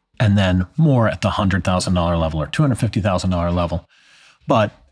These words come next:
you're in a unique position as somebody with the unique subject matter expertise. So being a cybersecurity expert, you don't want to be competing on dollars when it comes to investing. And what I mean by that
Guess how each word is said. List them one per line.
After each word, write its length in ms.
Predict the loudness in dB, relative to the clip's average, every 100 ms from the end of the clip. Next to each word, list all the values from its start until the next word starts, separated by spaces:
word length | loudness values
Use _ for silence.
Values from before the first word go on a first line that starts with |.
| _ -2
you're 260 | 2 4
in 80 | 4
a 40 | 4
unique 300 | 4 2 0
position 460 | -2 -2 -4 -12 -18 _
as 140 | -6 -4
somebody 440 | 0 2 2 2
with 200 | 2 0
the 80 | 0
unique 280 | 2 2 0
subject 400 | -2 -2 -2 -2
matter 460 | -2 -2 -4 -8 -12
expertise. 760 | -12 -12 -8 -8 -8 -8 -10 -14 _ -20 -20 -16
So 280 | -6 -2 0
being 280 | 2 2 2
a 60 |
cybersecurity 800 | 0 0 0 -2 -4 -2 0 0
expert, 440 | -2 -4 -4 -4 -6 _
you 160 | -2 0
don't 400 | 0 0 0 2
want 200 | 2 2
to 60 | 2
be 140 | -2
competing 720 | -2 -4 -4 0 2 2 0 -4 -8
on 220 | -2 0
dollars 580 | 0 0 -2 -6 -10 -12 -8
when 100 | -6
it 100 | -4
comes 220 | -4 -4
to 100 | -4
investing. 540 | -4 -2 -4 -6 -12 -14 _ _ -6
And 120 | -2
what 100 | 0
I 60 | 2
mean 200 | 2 4
by 120 | 2
that 280 | 0 -2